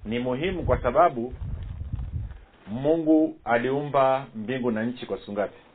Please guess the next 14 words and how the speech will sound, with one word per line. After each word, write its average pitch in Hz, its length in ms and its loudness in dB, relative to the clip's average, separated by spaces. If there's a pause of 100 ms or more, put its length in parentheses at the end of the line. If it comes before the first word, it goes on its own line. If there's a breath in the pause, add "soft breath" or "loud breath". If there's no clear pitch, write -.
(1400)
Sita. 113 440 -2 (560)
Siku 127 180 -4
ya 113 140 2
saba 117 160 2
akafanya 104 340 0
nini? - 120 -12 (460)
Akapumzika. 92 720 -10
Ukiwa 160 260 0
unasoma 151 360 -2
kwenye 123 220 -2
lugha 147 200 0
ya 120 60 2
Kiingereza, 113 540 -2
anasema 120 560 -4